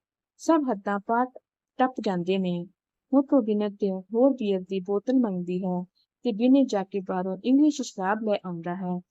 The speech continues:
ਤੇ ਮੋਟੋ ਵੀ ਪੀ ਲੈਂਦੀ ਹੈ ਤੇ ਇਹ ਭੁੱਲ ਜਾਂਦੀ ਹੈ ਕਿ ਉਸਨੇ ਘਰ ਮੁੜਨਾ ਹੈ ਤੇ ਉਸਦੀ ਮਾਂ ਮੰਜੇ ਤੇ ਪਈ ਹੈ।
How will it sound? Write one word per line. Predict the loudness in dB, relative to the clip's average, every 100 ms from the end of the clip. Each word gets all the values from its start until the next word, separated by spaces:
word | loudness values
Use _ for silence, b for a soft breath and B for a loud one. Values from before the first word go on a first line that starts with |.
| _ _ _
ਤੇ | 0
ਮੋਟੋ | 2 0 0 -2
ਵੀ | 0 -6
ਪੀ | -4 -4
ਲੈਂਦੀ | -4 -4 -4 -4
ਹੈ | -4 -8 -14 _ _ _ -2
ਤੇ |
ਇਹ | -2 2 0
ਭੁੱਲ | 2 0
ਜਾਂਦੀ | 0 0 0 -2
ਹੈ | -2 -2 -4 -8 _ _ -6
ਕਿ | -2
ਉਸਨੇ | -2 0 -2 0 2
ਘਰ | 2
ਮੁੜਨਾ | 2 0 -2 -2 -4 -8 _ _ _ 2
ਹੈ | 2
ਤੇ | 2 0
ਉਸਦੀ | 0 -2 -2 0
ਮਾਂ | 0 0 0
ਮੰਜੇ | -2 2 2
ਤੇ | 2 0
ਪਈ | 0 -2 -2
ਹੈ। | -4